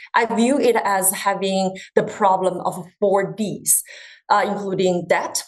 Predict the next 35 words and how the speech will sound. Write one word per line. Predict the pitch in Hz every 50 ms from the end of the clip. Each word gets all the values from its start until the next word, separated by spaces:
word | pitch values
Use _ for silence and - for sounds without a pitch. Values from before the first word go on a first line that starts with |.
| _ - 180
demographics, | 156 185 202 180 170 156 170 131 135 - - 330 349 339 - - - 190
demand, | 185 220 208 202 190 180 175 170 175 170 170 170 - - _ -
and | - 202 196 185 180 180 175 180 180 - - -
decoupling. | 196 - - - - 185 - - - - - - - _ _ _ -
I | 233
think | 226 302 294 240 - -
Professor | 254 233 233 247 233 - 233
Pettis | - - 190 196 202 202 196 -
can | - 208 196 - -
explain | 208 - - - - - 190 190 180 175
this | 180 180 - - _ _ _ -
in, | 175 196 196 190 190 190
in | 185 180
terms | 190 160 - - _ _ _ _ _ _ _ _ _ -
the, | 185 185 185
the | 190 190
structural | - - - - 233 233 233 - - 233 -
problems | - 208 165 175 180 175 175 180 175 170 160 -
way | - 170 196 214
much | 226 226 220 220 185
better | 185 175 180
than | 175 175 156
I | 160 156 156
do, | 160 160 160 - - - - - - - -
especially | 175 160 - - - 226 277 - 277 262 240 202
in | 190
terms | - 196 175 165
of | 165 160 160
debt, | - 220 208 202 208 175 160
demand, | 180 175 175 170 170 165
and | 165 170
demographics, | 156 160 165 160 175 160 160 160 160 - -
and | 170 151 147
all | - 170 165 165
that. | 147 117 90 - -